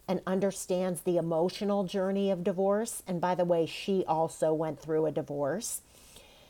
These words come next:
Christine is very dedicated to helping her clients divorce in a peaceful, amicable way. She encourages her clients to become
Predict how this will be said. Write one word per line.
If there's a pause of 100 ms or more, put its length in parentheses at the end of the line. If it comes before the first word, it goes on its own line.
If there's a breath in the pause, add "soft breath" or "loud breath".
(440 loud breath)
Christine
is
very
dedicated (120)
to
helping
her
clients
divorce (720 soft breath)
in
a (100)
peaceful,
amicable
way. (500 soft breath)
She
encourages
her
clients
to
become